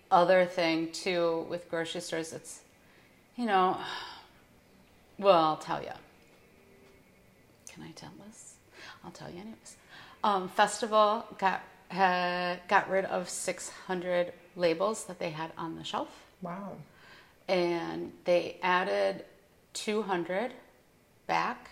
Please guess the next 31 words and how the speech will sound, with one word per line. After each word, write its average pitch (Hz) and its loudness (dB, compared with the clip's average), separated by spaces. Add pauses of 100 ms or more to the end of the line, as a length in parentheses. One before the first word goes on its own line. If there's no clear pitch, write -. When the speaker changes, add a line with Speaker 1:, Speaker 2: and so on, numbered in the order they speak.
(120)
Speaker 2:
Mm-hmm. 175 -6
Speaker 1:
but 196 0
they're 180 2
all 170 6
their 185 -4
own 165 -6
personal 160 -10
labels. 247 -10 (200)
Speaker 2:
Hmm. 247 2 (240)
Speaker 1:
So 226 8
you 226 4
don't 233 4
know 196 4 (500)
if - -6
that 196 6
wine 196 6
bottle 196 8
that's 185 2
sitting 190 -4
there, 220 0
that 196 -2
right 185 0
next 175 -4
to 214 -2
it, 202 -2
it's - -8
not 180 -2 (120)
the 180 -2
exact 170 -2
same 170 -2
juice - -6